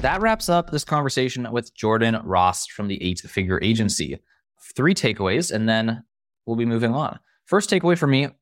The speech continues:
ask for referrals. Jordan kept saying how important they've been for him, how he loves to do it for other people. And you know what? Check the receipts. Jordan did, in fact, send me a referral for my agency after this podcast was recorded.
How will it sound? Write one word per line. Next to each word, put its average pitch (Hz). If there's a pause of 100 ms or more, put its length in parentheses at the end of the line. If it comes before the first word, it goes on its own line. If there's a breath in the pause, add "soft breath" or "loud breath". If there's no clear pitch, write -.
(140)
ask -
for 117
referrals. 107
Jordan 120
kept 135
saying 123
how 123
important 113
they've 110
been 113
for 98
him, 147 (220)
how 113
he 107
loves 104
to -
do 104
it 101
for 104
other 98
people. 143
And 123
you 120
know 131
what? 156 (920)
Check -
the 139
receipts. 123
Jordan 117
did, 113
in 113
fact, 107
send 104
me 104
a 101
referral 98
for 95
my 95 (180)
agency 101
after 95
this 98
podcast 92
was 90
recorded. 113